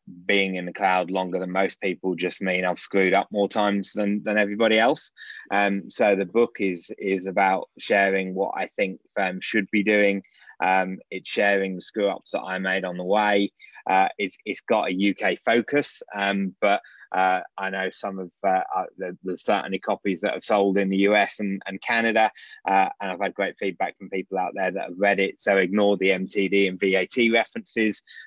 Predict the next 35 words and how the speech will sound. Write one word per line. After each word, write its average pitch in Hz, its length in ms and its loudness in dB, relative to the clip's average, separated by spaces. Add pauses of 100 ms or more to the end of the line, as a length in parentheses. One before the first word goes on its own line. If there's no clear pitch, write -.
(100)
um, 98 440 0
but 98 140 -2
the 101 80 -4
rest - 280 -2
of 92 100 -2
it, 98 140 4 (140)
uh, 92 180 -2 (100)
is, 95 280 -4
is 95 180 -4
relevant 95 480 0
wherever 101 420 2
you 92 240 -2
are 92 260 4
in 92 100 -8
the 90 80 -12
world. 98 400 2 (460)
Um, 92 420 0
so - 160 -4
you 95 80 -2
can 98 100 -4
get 95 160 0
that 87 140 -4
on 90 120 -10
Amazon. 95 600 -4 (140)
Um, 92 420 -6 (140)
I've 92 180 0
got 92 340 0
a 85 60 -6
site - 460 -4
that 92 100 -4
I, 90 540 -2
uh, - 20 0 (1080)
use 104 320 4
for 101 100 -6
my 90 200 0